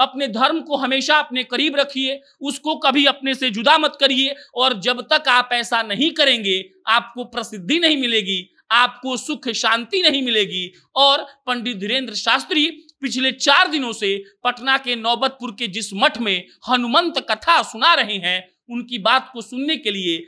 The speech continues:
लाखों लोग आ रहे हैं। और उन्हीं लोगों से धीरेंद्र शास्त्री अपील कर रहे थे कि देखिए, जब अगली बार हम बिहार आए तो हमको ऐसा लगे कि बिहार राममय हो चुका है और ये सारे जो लोग यहाँ बैठे हैं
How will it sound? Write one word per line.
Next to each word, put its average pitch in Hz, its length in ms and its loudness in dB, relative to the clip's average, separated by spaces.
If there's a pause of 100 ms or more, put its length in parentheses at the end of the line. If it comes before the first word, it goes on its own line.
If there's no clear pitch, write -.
(160)
लाखों 240 500 0
लोग 254 200 -2
आ 220 80 4
रहे 208 220 0
हैं। 165 260 -6 (200)
और 240 160 4
उन्हीं 247 380 2
लोगों 277 300 2
से 196 180 -4 (320)
धीरेंद्र 240 340 -2
शास्त्री 233 500 -2
अपील 277 320 2
कर 262 200 0
रहे 202 200 0
थे 175 260 -2
कि - 340 -12
देखिए, 269 540 4 (220)
जब 254 200 0
अगली 247 320 2
बार 254 220 4
हम 233 200 -6
बिहार 233 380 4
आए 285 260 4 (260)
तो 233 80 -2
हमको 226 340 -2
ऐसा 214 280 -2
लगे 220 320 -2
कि 233 180 -8
बिहार 220 560 2 (220)
राममय 247 800 2
हो 277 180 0
चुका 220 300 -2
है 185 260 -2 (180)
और 220 160 0
ये 226 180 -4
सारे 240 380 0
जो 226 140 -4
लोग 220 340 -4
यहाँ 208 300 -2
बैठे 196 340 2
हैं 185 340 -2